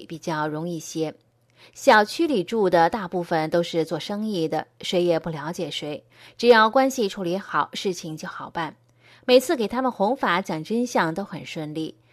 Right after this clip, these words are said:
平时和他们接触的时候，时刻注意大法弟子的形象，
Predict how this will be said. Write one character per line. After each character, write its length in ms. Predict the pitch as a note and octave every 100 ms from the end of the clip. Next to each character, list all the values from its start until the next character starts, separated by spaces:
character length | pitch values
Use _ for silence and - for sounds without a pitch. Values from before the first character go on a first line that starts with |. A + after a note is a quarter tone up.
| - -
平 200 | - A#3
时 220 | B3 G#3 G#3
和 140 | F#3+
他 140 | G3
们 220 | F#3 E3+ F#3
接 140 | G#3
触 140 | -
的 120 | F3 D3
时 140 | C#3+
候， 340 | - D3+ D3 - - -
时 180 | - D4
刻 160 | D#4+ C4
注 220 | C4 A3+
意 180 | G3+ G3+
大 140 | G#3
法 200 | - C#3+
弟 120 | F#3
子 100 | -
的 100 | D#3
形 280 | - D3 D#3
象， 280 | - E3